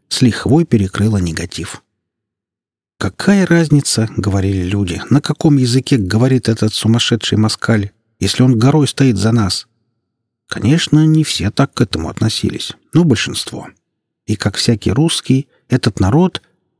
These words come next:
собственно, Чернобыль сто сорок пять более чем наполовину состоял как раз из тех, кто украинский либо не знал вовсе, либо смутно понимал, очень любил две вещи:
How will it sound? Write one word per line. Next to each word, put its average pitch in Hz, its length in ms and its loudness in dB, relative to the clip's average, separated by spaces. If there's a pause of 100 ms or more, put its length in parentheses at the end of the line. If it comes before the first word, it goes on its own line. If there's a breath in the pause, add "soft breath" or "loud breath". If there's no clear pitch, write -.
(100)
собственно, - 560 -8
Чернобыль 117 460 2
сто - 180 -4
сорок - 320 -2
пять - 220 -2
более 92 320 -2
чем 92 200 -4
наполовину 95 520 -2
состоял 101 500 -2
как - 220 -8
раз 101 200 -2
из - 140 -6
тех, - 340 -2
кто - 200 -4
украинский - 680 -2
либо 98 240 -2
не 98 100 2
знал 98 300 0
вовсе, 110 460 -2 (200)
либо 101 220 0
смутно 120 420 0
понимал, 113 500 2 (560 soft breath)
очень 143 400 0
любил 110 340 0
две 87 280 -4
вещи: - 480 -6